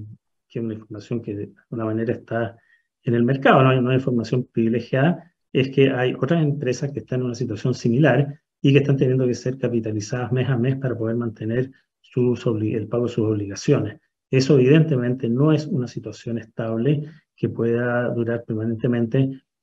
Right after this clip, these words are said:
y, eh, pienso que es un tema que se tiene que abordar, eh, adecuadamente. Ahora,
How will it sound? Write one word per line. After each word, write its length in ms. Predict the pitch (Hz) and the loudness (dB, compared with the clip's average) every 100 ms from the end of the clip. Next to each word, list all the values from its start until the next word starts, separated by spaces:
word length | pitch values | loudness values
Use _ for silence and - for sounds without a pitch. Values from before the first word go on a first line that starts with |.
| _ - | _ -4
y, 480 | 127 135 139 143 | 2 6 6 6
eh, 180 | 120 117 | 2 -2
pienso 380 | 113 120 113 113 | -2 -2 -2 -4
que 60 | 117 | -2
es 60 | |
un 100 | 113 | -4
tema 160 | 113 117 | -4 -4
que 80 | 107 | -4
se 120 | 107 | -4
tiene 220 | 113 117 | -2 -2
que 220 | 110 117 | -2 -2
abordar, 720 | 110 107 107 101 113 120 113 - _ _ _ - | -2 -2 -4 -2 0 0 -2 -10 _ _ _ -6
eh, 80 | |
adecuadamente. 800 | 117 117 123 123 127 147 135 139 | -2 0 0 2 4 6 6 4
Ahora, 360 | 123 131 117 | 2 2 0